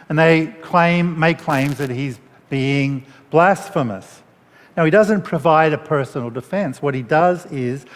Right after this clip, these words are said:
he gives what is one of the best sermons that you'll see that sums up the gospel. He continues doing the work he's called to. He waits on God for mercy, but he continues to respond faithfully to the calling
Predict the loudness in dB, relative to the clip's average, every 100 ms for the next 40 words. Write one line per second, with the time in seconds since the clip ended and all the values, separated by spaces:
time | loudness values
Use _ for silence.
0 | -20 -6 -4 2 4 4 2 2 2 0
1 | 0 0 -4 0 2 2 -2 -18 -20 _
2 | _ -2 0 2 0 -2 -6 -10 -6 -6
3 | -6 -6 -4 -4 -4 -10 -10 -8 0 0
4 | 2 0 0 0 2 2 -2 -4 -4 -4
5 | -10 -8 -4 -4 -2 0 2 2 0 0
6 | 0 2 0 2 4 2 -2 -10 -8 -2
7 | 0 0 -2 -10 -10 -14 _ _ -8 2
8 | 4 4 4 2 4 4 4 4 2 4
9 | 4 4 0 -2 -2 -12 -4 0 0 -2
10 | -4 2 4 6 6 4 2 -2 -10 -20
11 | -4 0 0 -2 -2 2 2 0 0 2
12 | 2 -2 -6 -4 -6 -8 -6 -4 -4 -4